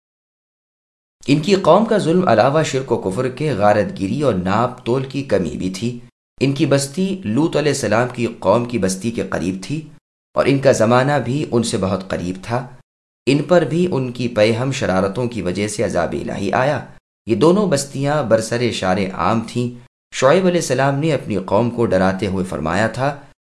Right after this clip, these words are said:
کہ لوط علیہ السلام کی قوم تم سے کچھ دور نہیں، یعنی ان کے انجام کار سے تم واقف ہو کہ کس طرح اللہ تعالیٰ نے انہیں مردوں کے ساتھ اپنی شہوت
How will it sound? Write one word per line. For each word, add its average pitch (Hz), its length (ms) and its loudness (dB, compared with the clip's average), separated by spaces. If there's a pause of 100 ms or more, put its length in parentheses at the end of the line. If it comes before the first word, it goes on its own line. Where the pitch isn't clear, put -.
(140)
کہ 120 60 4
لوط 160 340 2
علیہ 160 140 4
السلام 123 460 -2
کی 113 180 -4 (120)
قوم 110 320 0
تم 113 220 -2
سے 95 220 -4
کچھ 92 200 -8
دور 87 240 -4
نہیں، 98 440 -4 (440)
یعنی 127 260 2 (100)
ان 135 240 0
کے 160 320 -2
انجام 98 520 0
کار 95 360 -2
سے 127 400 -6
تم 101 220 -2
واقف 87 460 -4
ہو 143 200 -4 (340)
کہ - 60 -6
کس - 240 -4
طرح 151 280 0
اللہ 120 340 0
تعالیٰ 110 300 0
نے 113 100 -4
انہیں 104 460 -4 (640)
مردوں 127 460 4
کے 143 160 -4
ساتھ 123 320 0
اپنی 117 240 -6
شہوت 104 360 -4